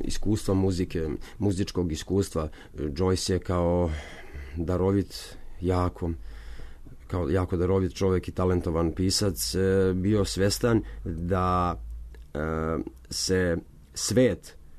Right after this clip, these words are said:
onako kako nam se daje, ne daje i ne iscrpljuje samo u onome što možemo da opazimo, da opipamo, da vidimo.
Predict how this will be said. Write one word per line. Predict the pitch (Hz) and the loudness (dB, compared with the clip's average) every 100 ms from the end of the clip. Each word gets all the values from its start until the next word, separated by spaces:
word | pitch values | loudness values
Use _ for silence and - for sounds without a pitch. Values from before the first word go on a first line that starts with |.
| - - - - - | -16 -16 -18 -18 -2
onako | 95 98 - 92 | 4 4 2 0
kako | 98 - | 0 2
nam | 98 95 | 2 4
se | 95 | 2
daje, | 92 98 101 104 87 78 | 2 2 4 4 4 2
ne | 82 82 85 82 82 90 | 2 4 4 4 4 2
daje | 90 95 113 117 | 2 4 6 6
i | 110 | 6
ne | 110 | 6
iscrpljuje | 104 - 110 - 123 113 110 104 101 | 2 0 -2 2 4 6 6 4 0
samo | - - 113 110 104 98 | -2 2 4 6 6 4
u | - 98 95 | 2 2 4
onome | 104 107 107 92 95 | 4 4 4 4 2
što | - 104 | 0 2
možemo | 104 107 101 98 | 2 2 2 2
da | 92 95 - | 2 0 2
opazimo, | 98 104 95 85 82 85 82 | 0 2 0 2 2 2 0
da | 85 82 80 67 - - - - | 0 0 -2 -6 -12 -18 -18 -2
opipamo, | 98 101 104 - 90 82 80 78 - | 0 2 0 0 0 2 2 -2 -4
da | 95 90 | -2 0
vidimo. | 85 101 82 85 80 | 2 2 2 0 0